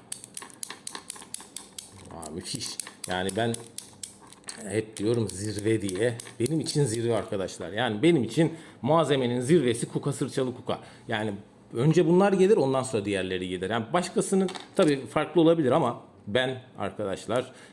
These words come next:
benim için zirve malzeme Kuka ve Sırçalı Kuka. Yani bu malzemelerin üstüne ben malzeme tanımıyorum. Yok yani. Evet arkadaşlar, şöyle ithamesini de görelim.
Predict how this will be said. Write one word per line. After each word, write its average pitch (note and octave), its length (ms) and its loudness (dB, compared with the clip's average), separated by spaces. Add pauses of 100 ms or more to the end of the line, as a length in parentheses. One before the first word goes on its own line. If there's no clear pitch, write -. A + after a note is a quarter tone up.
(120)
benim A#2 200 2
için G2+ 300 -6
zirve A#2+ 420 2
malzeme F#2+ 640 0 (340)
Kuka B2 520 -2
ve A2 260 0
Sırçalı F#2+ 480 -8
Kuka. - 240 -14 (1800)
Yani F2+ 360 -8
bu B2 80 0
malzemelerin F#2+ 640 0
üstüne A2 400 -6 (320)
ben A2 140 0
malzeme G2+ 640 -2 (160)
tanımıyorum. G2 460 -4 (1500)
Yok G#2+ 300 -2
yani. D#2+ 260 -12 (600)
Evet G2+ 280 0
arkadaşlar, G2 680 -4
şöyle F#2 280 -8
ithamesini F2+ 580 -12
de F2 60 -6
görelim. F2 540 -4